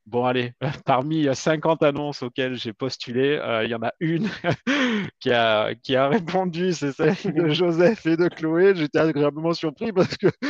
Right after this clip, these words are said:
Speaker 1: je, tu sais, dans cette masse, on ne sait pas,
Speaker 2: <laughs>
Speaker 1: Joseph, Joseph va vous vouloir, euh, je sais pas. Mais, <laughs> et du coup, dans cette masse,
Speaker 2: <laughs>
Speaker 1: euh, eh ben, je savais pas trop à quoi j'avais postulé, un petit peu à tout. J'ai eu Joseph qui m'a, qui m'a contacté. Et ce qui fait que c'est, c'est plutôt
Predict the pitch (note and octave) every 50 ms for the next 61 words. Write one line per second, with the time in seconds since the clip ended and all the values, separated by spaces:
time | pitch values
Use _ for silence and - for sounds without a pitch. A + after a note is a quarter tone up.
0 | D4 C#4+ B3 - - - - - D3+ D3 - - C3+ B2+ E3+ G3 F3+ D#3 B2+ -
1 | C3+ - D#3 D3 C#3 D#3+ E3+ F3 F3 - D#3+ D#3 C#3+ - E3 D3 - D3+ D#3+ E3
2 | E3 D3 F#3 E3+ D3 D3+ F3+ E3 C#3 C#3 C3 - - C3+ D3+ E3+ D#3 D3 C#3+ C3
3 | B2 A#2+ C3 C#3+ C3 C#3 C#3 B2+ C3 C3+ C#3 C3 - G#3+ C4 B3+ - - D#3 C3
4 | C3 D3+ - - C#3+ C3 - C#3+ C#3 D3+ D#3 - C4+ - - - F3+ E3+ - -
5 | - C#4 C4+ B3+ A#3+ F#3+ D#3 D3 - - D3 E3+ - A3 G3+ G3 F3 - - E3
6 | - - E3+ E3+ F3+ G3 G#3+ B3+ - - - - _ - B3 A#3+ G#3+ E3 - D3+
7 | D3 C#3 C#3 C#3 C#3 C#3 C3+ - E3 E3 D3+ E3 D#3 D#3 D3 - - C3+ C#3 -
8 | D#3+ D3+ - F#3+ - A3 A3+ G#3 F#3+ A3 F#3+ E3 F3 D#3+ E3 E3 F#3+ F3 - -
9 | - - E3+ E3+ F#3 G#3+ - G3 - - F#3 - G#3+ F3+ F3 G3+ G3+ A3 A#3 A#3
10 | D#3 D#3+ G3 F3 E3+ D#3 C3 C#3+ D3+ D#3+ G#4 - C3+ A#2+ A#2+ A#2 A#2 B2 - _
11 | D3+ D3 C#3+ - D#3+ D3 B2 - C3 B2 _ - D3 D#3+ E3+ - C3+ C#3 C#3 -
12 | - D#3 - - C4 - - - C#3 C3 - - - - C#3+ _ F3 - F#3